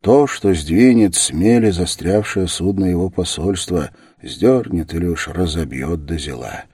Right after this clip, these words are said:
И что Кантакузин надумал, наконец, нечто, для чего надобен он, Алексей, или Алексеево серебро, неважно.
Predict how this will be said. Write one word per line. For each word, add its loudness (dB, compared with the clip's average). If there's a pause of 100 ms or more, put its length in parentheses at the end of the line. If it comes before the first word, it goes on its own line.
(520)
И 4
что 4
Кантакузин 6
надумал, 6
наконец, 2
нечто, 0
для 0
чего 0
надобен 0
он, 2 (360)
Алексей, -8 (340)
или 4
Алексеево 4
серебро, -4 (100)
неважно. -8